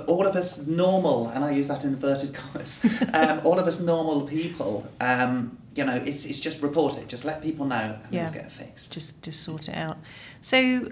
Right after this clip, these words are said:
Speaker 2: um, so in term, so continuing the theme of sort of talking about organisations' role in, in these areas, um, what, what's the best way for them to manage all of this sort of security element in terms of user engagement?
Speaker 1: So,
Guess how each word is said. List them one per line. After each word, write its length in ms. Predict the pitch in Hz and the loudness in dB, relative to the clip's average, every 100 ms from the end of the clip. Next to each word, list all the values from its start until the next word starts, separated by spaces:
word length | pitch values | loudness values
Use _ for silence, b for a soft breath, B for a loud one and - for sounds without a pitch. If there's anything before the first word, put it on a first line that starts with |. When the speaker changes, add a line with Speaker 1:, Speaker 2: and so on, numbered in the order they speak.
| - | 4
Speaker 2:
um, 580 | 233 247 247 247 240 - - | 6 6 6 4 2 -4 -10
so 140 | - 269 | 2 4
in 100 | 262 | 6
term, 240 | 320 320 - | 4 2 0
so 280 | - 220 214 | 0 2 2
continuing 480 | 214 226 240 254 190 | 2 0 2 2 2
the 80 | 185 | 2
theme 240 | 196 185 | 2 2
of 80 | 185 | 2
sort 160 | 185 | 0
of 100 | 175 180 | -4 -4
talking 300 | 185 185 175 | -6 -4 -2
about 340 | 170 175 - - | 0 0 -2 -4
organisations' 760 | 180 170 165 160 160 - 165 156 | -2 -2 -2 -2 -6 -4 -6 -6
role 360 | 160 156 - | -4 -4 -4
in, 160 | 156 - | -6 -8
in 220 | - 165 | -8 -4
these 260 | 170 165 165 | -2 -2 -2
areas, 580 | 160 160 143 156 156 151 B B B B | -2 -2 -2 -4 -6 -8 B B B B
um, 800 | 190 185 180 180 180 180 180 180 185 - - - - - - - | 2 6 6 6 6 4 2 0 -4 -18 -20 -18 -18 -18 -20 -14
what, 280 | - 262 269 | 0 0 0
what's 240 | 302 311 - | -2 -2 -2
the 100 | 196 | 2
best 280 | 190 185 | 2 2
way 180 | 185 165 | 2 0
for 140 | 165 165 | 0 -2
them 180 | 160 160 | -2 -2
to 120 | 170 | -2
manage 380 | 165 175 151 160 | -2 -2 -4 -4
all 160 | 160 | -4
of 120 | 156 | -6
this 140 | 156 151 - - | -6 -8 -8 -10
sort 180 | - | -10
of 60 | - | -8
security 640 | - 156 175 160 156 165 | -10 -8 -6 -6 -4 -4
element 320 | 170 151 156 - | -4 -4 -6 -6
in 100 | 156 | -6
terms 300 | 165 165 147 | -4 -4 -6
of 100 | 160 | -4
user 280 | 165 151 147 | -4 -4 -6
engagement? 640 | 151 151 - - - - - - B B B | -6 -6 -6 -8 -10 -12 -12 -20 B B B
Speaker 1:
So, 600 | - - 196 185 185 185 | -2 2 4 4 4 2